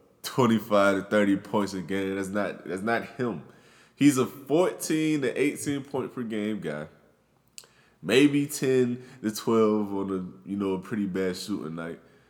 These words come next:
But that's him. He, he'll still give you that. He'll give you great defense. To me, he's one of the best defenders in the league.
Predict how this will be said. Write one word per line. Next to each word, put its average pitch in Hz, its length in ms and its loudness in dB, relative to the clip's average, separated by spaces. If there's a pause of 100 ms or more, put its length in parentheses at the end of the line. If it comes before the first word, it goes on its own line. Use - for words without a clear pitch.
(220)
But 113 120 6
that's 151 220 6
him. 127 240 2
He, 127 260 0
he'll 127 180 6
still 147 300 0
give 135 100 -6
you 139 220 2
that. 139 240 0
He'll 117 160 4
give 120 160 2
you 113 160 4
great 110 440 2
defense. 110 520 -2
To 104 80 -8
me, 117 140 0
he's 123 200 2
one 120 200 -2
of 98 100 -2
the 90 80 -2
best 104 560 0 (400)
defenders 104 720 -2
in 110 220 -4
the 123 60 -2
league. 104 520 2